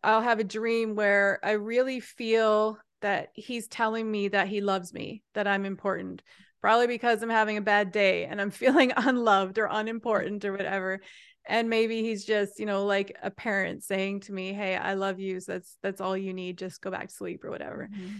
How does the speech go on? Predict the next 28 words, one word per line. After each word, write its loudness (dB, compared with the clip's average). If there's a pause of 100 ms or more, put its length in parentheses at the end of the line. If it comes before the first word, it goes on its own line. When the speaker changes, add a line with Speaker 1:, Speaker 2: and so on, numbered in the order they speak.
(140)
Speaker 1:
So 4 (240)
when -2
I 4
have 4
a 2
dream 0
like 0
that, 0
that -2
makes -2
me -6
feel -2 (280)
loved, 0
fulfilled, -2
or, -6 (320)
or -2
beautiful, 2
or, 2
or, 0
you -2
know, 0 (160)
that 2
I'm 0 (220)
a, -4
a -2
child 2
of -10
God. 2